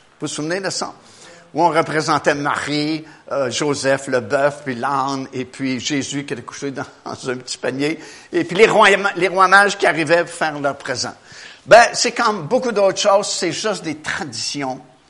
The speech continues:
parce que c'est pas la vérité. C'est pas comme ça que ça s'est passé. Et vous seriez surpris du nombre de choses que, euh, nous croyons en tant que chrétiens, entre guillemets, qui ne sont pas bibliques.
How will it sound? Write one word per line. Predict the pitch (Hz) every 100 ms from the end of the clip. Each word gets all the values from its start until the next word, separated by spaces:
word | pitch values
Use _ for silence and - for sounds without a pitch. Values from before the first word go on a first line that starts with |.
| _ _
parce | - 156
que |
c'est | 170
pas | - 160
la | 131
vérité. | 123 113 - 110
C'est | - 160
pas | 160
comme | - 131
ça | - 151 151 - _
que | -
ça | 147
s'est | - 120
passé. | 120 117 - 147 - - -
Et | 160
vous |
seriez | 156 240 269 269
surpris | - - 302 - 220 247 277 294 - _ _ _ _ _ _ _ - 143 - 180
du | - 175
nombre | 170 269 330 269 190
de | 180
choses | 175 220 214 202
que, | - 202 185 170 - - _ -
euh, | - 135
nous | 165 214
croyons | - - 220 208 277
en | 208
tant | 165 208 208
que | -
chrétiens, | 170 - - 165 - 196 254
entre | 214 180
guillemets, | 160 165 170 185 226 - - - - _ _ _
qui | -
ne | 311
sont | 440 277
pas | 269
bibliques. | 214 220 302 - -